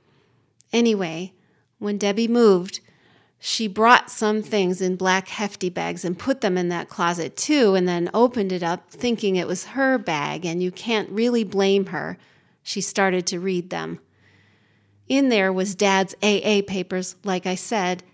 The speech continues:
and like I told you, he did a lot of writing out of these things. One paper said, "Ask forgiveness for what I did to Grace and for my son, Lorne."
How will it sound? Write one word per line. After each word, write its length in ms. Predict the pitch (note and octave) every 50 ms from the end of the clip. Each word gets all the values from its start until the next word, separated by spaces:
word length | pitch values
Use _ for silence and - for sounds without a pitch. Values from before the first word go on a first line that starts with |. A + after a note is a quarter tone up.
| _ _ -
and 200 | G#3 F#3 F#3 F#3+
like 240 | G3+ A3+ B3+ B3 B3+
I 140 | A#3 A#3
told 440 | A#3+ - - B3+ B3 A#3+ A3+ F#3 -
you, 220 | F#3 E3+ E3+ E3+ F3+
he 180 | F3+ G3+ G3
did 220 | F3+ - G#3 G3+ F#3+
a 80 | F#3
lot 280 | F#3 G3 G3 G#3 A#3+ B3+
of 180 | B3 G#3 G3
writing 400 | G3 G#3+ A3 B3 B3+ A#3+ A3 G#3
out 240 | G3+ G3+ A3+ A3+ G#3+
of 200 | G3+ F3 D#3 -
these 260 | - D#3+ D#3+ D#3 -
things. 520 | - - E3 D#3 D3+ D3+ E3 F3 - - - _ _ _ _ _ _ _ _ _ _ _ _ _ -
One 300 | G3+ G3+ G#3 A3 B3 A#3+
paper 340 | - A3+ G#3 G3 G3+ G#3 F#3+
said, 480 | F#3 - - F3+ E3+ E3+ E3 F3 F#3+ - _ _ _ _ _ _ _ -
"Ask 380 | G3 G#3 A3+ B3 A#3 - -
forgiveness 800 | - - C4 B3+ A3 A#3 A3 G3+ F3+ G3 F#3 F#3 F#3 F#3+ F#3 -
for 160 | - F#3+ F3+
what 240 | F3+ F#3 G3 G3 G3+
I 140 | G#3 A3 G#3+
did 280 | G#3 G#3 G3+ G3 G3 -
to 120 | - G#3
Grace 560 | F#3+ - G#3 G#3 F#3 F3 F3 F3+ F3+ - - -
and 180 | G3+ G3 F#3+
for 240 | - - G#3 G3+ G3
my 200 | G3+ G3+ G3 G#3
son, 440 | G#3 - - - F#3 F3+ F3 F3+ F#3+
Lorne." 560 | G3+ G#3+ A#3 A#3 G#3+ F#3+ D#3+ C3+ A#2+ F3 F#3+